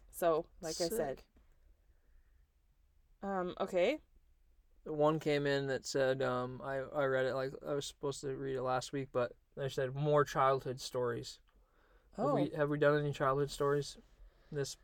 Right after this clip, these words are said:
Speaker 2: episode?
Speaker 1: Ch-,
Speaker 2: A little
Speaker 1: no.
Speaker 2: bit, talking about the video and stuff.
Speaker 1: Video.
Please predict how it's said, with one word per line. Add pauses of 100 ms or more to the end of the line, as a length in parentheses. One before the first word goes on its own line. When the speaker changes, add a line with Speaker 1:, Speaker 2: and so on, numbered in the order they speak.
(120)
Speaker 2:
episode? (260)
Speaker 1:
Ch-,
Speaker 2:
A
little
Speaker 1:
no.
Speaker 2:
bit,
talking
about
the
video
and
stuff. (2500)
Speaker 1:
Video.